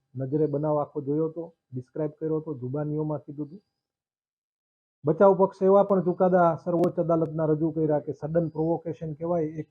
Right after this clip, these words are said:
અ, જાનમાં કોઈ માથાકૂટ થઈ અને બનાવ બન્યો અને કોઈની હત્યા થઈ હતી, તો એમાં સર્વોચ્ચ અદાલતે ત્રણસો બે નહીં પણ ત્રણસો ચાર માની. સરકાર પક્ષે કે જે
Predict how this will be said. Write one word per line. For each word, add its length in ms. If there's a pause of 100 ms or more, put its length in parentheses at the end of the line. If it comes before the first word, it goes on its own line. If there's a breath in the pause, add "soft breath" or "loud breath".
(120)
અ, 80 (480)
જાનમાં 500
કોઈ 160
માથાકૂટ 500
થઈ 260 (480)
અને 160
બનાવ 320
બન્યો 360
અને 220 (440)
કોઈની 240
હત્યા 320
થઈ 180
હતી, 240
તો 140
એમાં 240
સર્વોચ્ચ 420
અદાલતે 420
ત્રણસો 420
બે 180
નહીં 200
પણ 140
ત્રણસો 380
ચાર 280
માની. 280 (1120)
સરકાર 320
પક્ષે 360 (720)
કે 120
જે 220